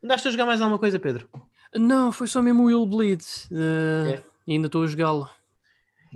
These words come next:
Speaker 1: Eu comecei a jogar, eh, o Katamari Damacy na Switch, o, o Rerolled, e,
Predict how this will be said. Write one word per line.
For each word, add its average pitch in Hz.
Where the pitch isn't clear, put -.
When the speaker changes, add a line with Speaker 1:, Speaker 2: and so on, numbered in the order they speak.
Speaker 1:
Eu 214
comecei 220
a 202
jogar, 175
eh, 185
o 156
Katamari 156
Damacy 120
na 123
Switch, 117
o, 117
o 131
Rerolled, 151
e, 117